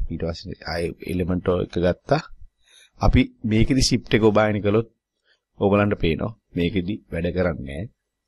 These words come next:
ඒ නිසා කන්ට්‍රෝල් එකයි ෂිෆ්ට් එකයි දෙකම ඔබාගෙන move කරන්න. එතකොට තමයි මේකේ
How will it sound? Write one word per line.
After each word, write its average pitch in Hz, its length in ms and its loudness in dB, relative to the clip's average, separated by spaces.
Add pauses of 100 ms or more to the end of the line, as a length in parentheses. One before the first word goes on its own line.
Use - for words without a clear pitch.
(580)
ඒ 107 40 -2
නිසා 120 260 0 (140)
කන්ට්‍රෝල් 113 520 4
එකයි 101 280 0 (680)
ෂිෆ්ට් - 300 0
එකයි 101 200 6
දෙකම 104 280 2
ඔබාගෙන 92 420 2
move 87 160 -2
කරන්න. 90 260 -2
එතකොට 90 280 -2
තමයි 85 280 -2
මේකේ 82 300 0